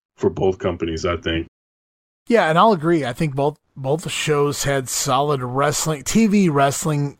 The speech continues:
Speaker 2: matches on them. They were both solid T V programs, period. Um, so I will slightly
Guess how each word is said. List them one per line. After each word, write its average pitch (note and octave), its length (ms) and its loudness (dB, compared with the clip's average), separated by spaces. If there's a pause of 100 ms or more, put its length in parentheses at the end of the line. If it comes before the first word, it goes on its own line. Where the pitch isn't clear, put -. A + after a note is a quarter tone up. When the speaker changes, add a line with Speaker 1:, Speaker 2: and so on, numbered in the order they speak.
Speaker 2:
matches C#3+ 580 0
on C3 180 0
them. C3+ 340 -4 (460)
They D3+ 100 2
were D#3 80 2
both E3 340 0
solid F#3 420 2
T F3+ 200 -2
V D#3+ 440 -2
programs, F#3+ 560 4
period. F#3 400 0 (220)
Um, C3 360 -2
so C3+ 460 -4
I C#3 200 4
will A3+ 160 4
slightly E3+ 680 -2